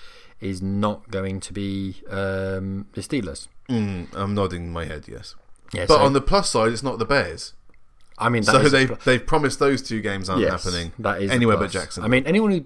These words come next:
Speaker 1: doesn't know, 'cause it, there seems to be a few people who don't know, all of next year's opponents have already been released. They've been released for the next three years, so you can find out who your team are playing for the next two or three years.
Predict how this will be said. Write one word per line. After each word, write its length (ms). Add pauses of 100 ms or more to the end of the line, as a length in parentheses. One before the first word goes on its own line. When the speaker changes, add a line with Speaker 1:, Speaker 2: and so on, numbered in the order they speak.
Speaker 1:
doesn't 360
know, 340
'cause 240
it, 200
there 80
seems 240
to 40
be 100
a 40
few 160
people 220
who 60
don't 180
know, 220 (720)
all 140
of 60
next 240
year's 140
opponents 400
have 40
already 200
been 160
released. 400
They've 60
been 140
released 260
for 80
the 60
next 220
three 180
years, 340
so 100
you 100
can 160
find 240
out 200
who 100
your 340
team 320
are 140
playing 400
for 80
the 80
next 180
two 140
or 20
three 220
years. 280